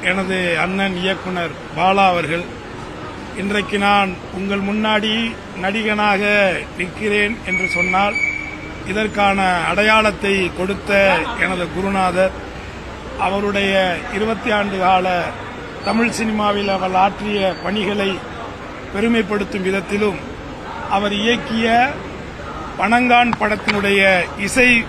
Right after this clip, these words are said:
வெளியீட்டு விழாவும் இன்றைக்கு வெகு விமர்சையாக திரையுலகத்தை சார்ந்த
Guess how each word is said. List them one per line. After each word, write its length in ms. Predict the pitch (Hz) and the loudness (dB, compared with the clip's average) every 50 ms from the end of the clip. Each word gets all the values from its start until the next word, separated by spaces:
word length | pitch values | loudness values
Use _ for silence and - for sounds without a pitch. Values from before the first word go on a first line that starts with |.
| - | -4
வெளியீட்டு 680 | - 185 208 233 233 233 220 - - 214 208 202 190 180 180 - 175 | -4 -2 0 4 4 4 2 2 0 0 0 0 0 -2 -4 -4 -4
விழாவும் 520 | 175 196 214 214 208 208 214 226 220 214 - - - - | -2 2 2 4 4 2 2 0 -2 -4 -6 -8 -8 -6
இன்றைக்கு 480 | 202 190 196 202 202 190 - - 202 196 190 180 175 - - - - - - | -6 -4 -2 -2 -2 -2 -4 -2 -2 -2 0 -2 -2 -6 -8 -8 -8 -6 -2
வெகு 280 | 180 202 196 220 233 | -2 0 0 0 0
விமர்சையாக 720 | 202 208 208 214 220 214 - - 226 208 202 196 196 175 190 202 - 1077 - 1077 1077 - - - - - - - - - - - - | 0 0 -2 -2 -2 -2 -2 -2 0 2 4 2 4 4 4 6 8 8 8 6 4 2 -2 -4 -6 -6 -8 -10 -10 -10 -12 -10 -6
திரையுலகத்தை 720 | - 214 214 226 240 240 240 226 220 220 208 - 226 214 - | -4 0 2 2 4 4 4 2 2 0 -2 -2 -2 -2 -2
சார்ந்த 420 | - 214 208 202 202 202 202 196 | 0 2 2 4 4 2 2 2